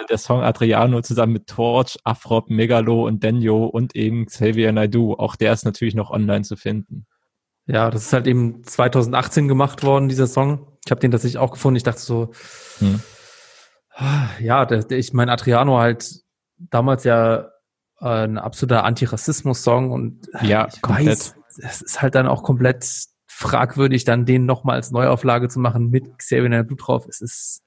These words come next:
Speaker 2: es beißt sich so ein bisschen.
Speaker 1: Ja.
Speaker 2: Na ja.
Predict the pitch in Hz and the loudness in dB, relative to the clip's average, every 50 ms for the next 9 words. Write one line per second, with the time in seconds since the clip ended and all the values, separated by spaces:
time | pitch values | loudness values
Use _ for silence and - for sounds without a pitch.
0 | _ _ _ - - - - 120 120 135 123 - - - 113 - - 117 117 110 | _ _ _ -16 -12 -6 -2 0 0 0 0 -2 -6 -12 -10 -8 -6 -4 -4 -4
1 | 113 127 123 - - - 123 120 113 - _ _ _ _ _ _ _ _ _ _ | -4 -6 -6 -6 -8 -8 -8 -8 -8 -10 _ _ _ _ _ _ _ _ _ _
2 | _ _ _ - 117 104 185 190 180 151 123 110 110 113 113 | _ _ _ -2 0 2 4 4 4 2 2 0 0 -2 -2